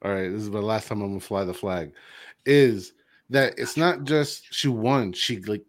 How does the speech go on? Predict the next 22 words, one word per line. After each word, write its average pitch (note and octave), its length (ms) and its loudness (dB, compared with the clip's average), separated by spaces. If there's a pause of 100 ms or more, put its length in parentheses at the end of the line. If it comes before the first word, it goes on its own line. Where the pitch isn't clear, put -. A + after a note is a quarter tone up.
kicked - 400 -6
her - 380 -4
ass A#2+ 340 -2
into A2+ 240 -4
a F#2+ 40 -6
finish. A#2+ 500 -2
Like, G#2+ 140 -4 (300)
we A2 120 -6
gotta C3+ 280 6
remember C3 400 4
what, G#2 200 -4
like, G#2 160 -6
women, C#3+ 580 2 (480)
as A#2 180 0
they B2 120 0
move C3 280 4
up, C3+ 140 4
especially B2 380 -6
top B2 240 -4
ten B2+ 200 -4
stuff, A2 340 -4 (440)
the, G2+ 180 -10